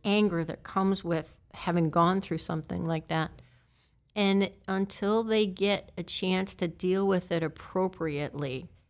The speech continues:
it never leaves you, right? It's always gonna be a part of you, but it is possible for you to be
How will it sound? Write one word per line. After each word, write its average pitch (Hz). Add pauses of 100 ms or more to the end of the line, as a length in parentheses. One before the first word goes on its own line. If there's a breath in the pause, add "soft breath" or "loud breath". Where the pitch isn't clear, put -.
it 208
never 214
leaves 262
you, 139
right? 170
It's 180
always 180
gonna 202
be 233
a 240
part 214
of 156
you, 151
but 165
it -
is 220
possible 240
for 208
you 202
to 220
be 196